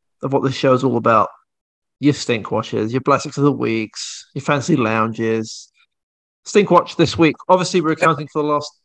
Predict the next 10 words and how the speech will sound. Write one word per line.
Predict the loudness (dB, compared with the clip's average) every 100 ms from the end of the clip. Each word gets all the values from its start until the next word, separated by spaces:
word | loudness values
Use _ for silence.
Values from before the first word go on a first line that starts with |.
| -18 -10
two | -6 -6 -4 -4 -6
weeks, | -6 -8 -12 -16 -16 -14
so | -4 0 0
it | -2
should | -4
be | -4
blessing | -2 -2 -2 -6
of | -14
the |
fortnight, | -12 -6 -4 -2 -6